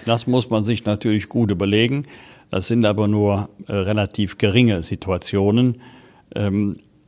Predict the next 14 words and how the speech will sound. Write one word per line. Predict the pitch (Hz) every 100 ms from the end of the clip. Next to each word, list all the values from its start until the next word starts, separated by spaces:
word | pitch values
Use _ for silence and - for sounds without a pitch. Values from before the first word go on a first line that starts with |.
| _
da | 113
muss | 117 151 147
man | 139
sich | 131 127
wirklich | 131 151 151 131 -
Gedanken | - 117 135 139 113
machen | 113 110 101
vorher, | - 120 123 127
wenn | 127
es | 135 -
so |
eine | 123 117
Konfrontation | 127 123 - 110 - 104 - 117 101 98
gibt. | 151 - -